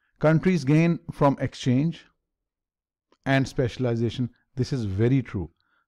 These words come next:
This is the benefit of international trade. Countries receive lower prices for their exports and pay higher prices for imports. Now, this is incorrect.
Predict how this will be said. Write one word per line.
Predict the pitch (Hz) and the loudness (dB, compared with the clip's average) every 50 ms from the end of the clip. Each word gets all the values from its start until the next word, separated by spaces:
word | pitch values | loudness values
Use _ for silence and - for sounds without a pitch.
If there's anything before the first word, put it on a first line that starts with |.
| _ _ - | _ _ -4
This | 110 120 - - | -2 -2 -2 -2
is | - 160 151 139 | -2 -2 -2 2
the | 139 143 | 0 0
benefit | 117 104 120 117 117 117 95 123 113 - 120 | 0 0 0 0 0 -2 -2 -4 -4 -2 0
of | 113 110 - _ _ _ _ _ _ - | -2 -2 -2 _ _ _ _ _ _ -6
international | 127 110 - 123 113 113 104 - - 104 95 | -6 -2 -2 -2 -2 -2 -4 -6 -8 -10 -10
trade. | 90 92 80 78 - _ _ _ _ _ _ _ _ _ _ _ _ _ _ | -8 -10 -12 -12 -14 _ _ _ _ _ _ _ _ _ _ _ _ _ _
Countries | - 147 156 156 151 - 190 190 160 170 | 0 2 2 2 2 2 0 2 4 4
receive | 160 143 - - 165 165 147 | 4 2 2 0 -2 0 2
lower | 127 117 117 135 151 175 185 175 | 2 4 4 6 6 6 4 4
prices | - - 151 131 131 135 135 139 139 123 | 4 4 4 4 4 2 2 0 -4 -4
for | - - 127 123 110 | -2 -2 -2 0 0
their | 113 107 | 0 -2
exports | 107 104 - - - 135 147 170 - - - - _ _ _ _ _ _ _ _ _ _ _ - | -2 -4 -8 -8 -4 -2 -2 -2 -4 -8 -18 -20 _ _ _ _ _ _ _ _ _ _ _ -6
and | 135 135 131 - | -4 -4 -2 2
pay | - 160 156 | 2 2 2
higher | 123 95 110 127 147 156 160 151 | 2 0 -4 -4 -2 0 0 -2
prices | 156 - 135 123 123 123 127 123 117 | 0 0 0 0 0 -2 -4 -6 -6
for | - - 120 113 | -6 -4 -4 -4
imports. | 107 104 95 104 104 101 - - | -4 -4 -8 -8 -10 -10 -8 -8
Now, | 135 139 | -8 -4
this | 139 185 180 190 | -2 -4 -2 -2
is | 180 185 | 0 0
incorrect. | 190 170 - 147 123 - - _ _ | 0 0 0 0 -2 -4 -6 _ _